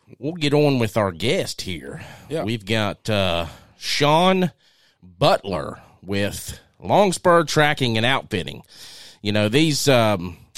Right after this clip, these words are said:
Speaker 1: he's been a previous guest on the show, and he's coming in tonight just to give us an update on the trackers over different nine states. Uh, we've got trackers calling in from different parts of the country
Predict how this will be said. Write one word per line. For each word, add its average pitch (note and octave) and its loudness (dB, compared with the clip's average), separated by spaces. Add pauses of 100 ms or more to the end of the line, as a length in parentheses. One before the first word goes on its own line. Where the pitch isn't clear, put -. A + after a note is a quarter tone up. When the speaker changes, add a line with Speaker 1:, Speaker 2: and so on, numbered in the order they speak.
(140)
Speaker 1:
he's D3 -2
been F#3 4
a F3 0
previous D#3+ 2
guest C#3+ 0
on C#3 2
the A#2+ 0
show, C3 4 (400)
and A2+ 0
he's A2+ -6
coming D3 2
in C#3 2
tonight A#2+ 2
just A#2+ -2
to G2+ -10
give A#2+ 2
us A#2+ 0
an G#2+ 0
update A2 0
on G2+ -2
the F2+ -4
trackers G#2 -2
over G2 0
different F#2 -4
nine F#2 -2
states. - -2 (380)
Uh, F#2 0
we've G#2 0
got A#2 2
trackers G#2 0
calling G#2+ 0
in G#2 0
from F2+ -8
different G2 -2
parts G#2 0
of F2 -6
the D#2 -12
country B2 -2